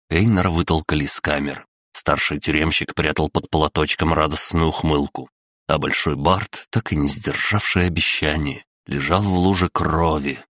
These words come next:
которая впитывалась в землю. Эйнара посадили на пол в караульный, приковав руки к штырю в стене.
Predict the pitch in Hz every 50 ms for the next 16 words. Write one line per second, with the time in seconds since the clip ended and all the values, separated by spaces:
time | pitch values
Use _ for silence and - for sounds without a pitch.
0 | _ _ _ - - 71 - - 90 98 107 98 92 87 85 - - _ - -
1 | - - 73 67 71 69 71 71 71 73 71 - - - 156 156 - 71 69 71
2 | - - - _ _ _ _ _ _ _ _ _ _ _ _ _ _ _ _ _
3 | _ _ _ _ _ _ _ - 78 85 101 107 101 98 95 98 - - - -
4 | 92 82 80 85 82 80 78 78 82 85 - 82 80 73 - - - 76 71 73
5 | 71 73 78 82 80 78 76 71 71 - - 73 73 - 76 73 76 90 - -
6 | 85 82 87 82 - 87 - - - - - 80 78 73 76 71 - - - -
7 | - - - 69 64 - -